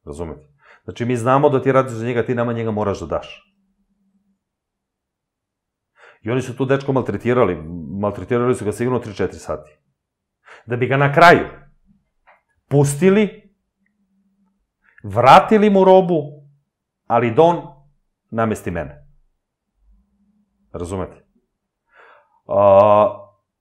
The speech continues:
ja sam se čudio što ga nema, ja sam ga zvao telefonom, bla, bla. E, on je meni posle rekao da je kao bio sa nekom devojkom, da nije mogao da mi se javi i tako dalje.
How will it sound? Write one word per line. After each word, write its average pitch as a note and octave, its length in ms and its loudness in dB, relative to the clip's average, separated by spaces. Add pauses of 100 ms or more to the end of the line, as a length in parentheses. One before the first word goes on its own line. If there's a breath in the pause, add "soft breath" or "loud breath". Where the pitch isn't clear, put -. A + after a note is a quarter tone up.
(160)
ja A#2+ 200 -2
sam C3 140 -8
se A2+ 120 -12
čudio B2+ 260 0
što A#2 180 -2
ga A2+ 80 -2
nema, A2+ 180 -2
ja G2+ 60 -2
sam G#2+ 140 -8
ga G#2 60 -4
zvao G#2+ 180 0
telefonom, G#2 460 -4
bla, A2+ 120 2
bla. A#2+ 260 0
E, C3 140 -4
on D3 160 -2
je C#3+ 60 -2
meni D3 260 -2
posle D3 220 0
rekao C#3+ 200 0
da A#2+ 80 -4
je - 60 -6
kao C3 120 0
bio A#2+ 160 -2
sa A#2 140 -4
nekom A2 220 -8
devojkom, C3+ 580 2
da A2+ 120 0
nije B2 140 -4
mogao A#2 180 -2
da G#2+ 60 -6
mi G2+ 100 -6
se F#2+ 200 -10
javi C3 680 2
i A#2 100 -8
tako A2 220 -2
dalje. D#2+ 200 -4